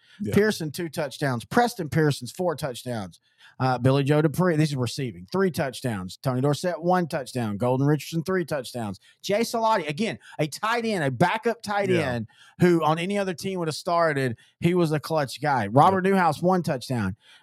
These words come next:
Speaker 2: Uh, where, where Dallas did it, though, was the rush. Tony Dorsett, a thousand yards. Robert Newhouse, seven hundred yards. Uh, Preston Pearson, three hundred forty-one yards. Uh,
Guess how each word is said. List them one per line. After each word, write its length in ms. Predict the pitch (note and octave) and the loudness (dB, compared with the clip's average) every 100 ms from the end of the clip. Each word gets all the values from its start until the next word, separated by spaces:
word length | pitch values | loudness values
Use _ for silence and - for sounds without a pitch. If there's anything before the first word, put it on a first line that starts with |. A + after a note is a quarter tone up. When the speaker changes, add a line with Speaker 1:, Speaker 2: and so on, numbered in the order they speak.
| - | -2
Speaker 2:
Uh, 100 | C3+ | 4
where, 300 | D#3 E3 D#3 | 6 6 6
where 320 | D#3+ D#3+ C#3+ | 6 6 6
Dallas 460 | B2 D#3+ C4 A3+ | 2 2 2 0
did 120 | - C#3+ | -2 -8
it, 80 | C3 | -2
though, 160 | C3+ | -2
was 160 | B2 F#2+ | -2 -6
the 100 | A2 | -2
rush. 520 | B2+ A2 F#2 - - _ _ _ _ _ - | 0 0 -4 -12 -14 _ _ _ _ _ -4
Tony 180 | E3 D#3+ | -2 0
Dorsett, 280 | D#3 E3+ | 0 -2
a 60 | D3 | -6
thousand 460 | - D#3 D#3 C#3+ C#3+ | 0 2 2 0 0
yards. 360 | C3+ A#2 G2+ | 0 0 -2
Robert 240 | A#2 C#3+ C#3+ | 0 0 2
Newhouse, 320 | D3 D3 C#3 | 2 2 0
seven 260 | - D3 C#3+ | -2 -2 2
hundred 380 | C3 C3 A2+ G#2 | 4 4 2 2
yards. 480 | G#2 F#2 E2+ D#2+ - - - _ | 2 2 -2 -8 -20 -20 -20 _
Uh, 120 | G#2+ G2+ | -6 -2
Preston 400 | - D3 C#3+ C#3 | 0 0 -2 0
Pearson, 400 | D3 D3 D3 C3 | 2 0 -2 -4
three 180 | D3+ D3+ | 0 2
hundred 240 | D3 C3+ | 2 2
forty-one 500 | D3+ D3+ C3 A#2+ A2 | 4 4 4 0 -2
yards. 460 | G#2+ F#2 C2+ - - _ _ _ | -4 -6 -10 -16 -20 _ _ _
Uh, 260 | A2+ A2 F#2+ | -4 -2 -4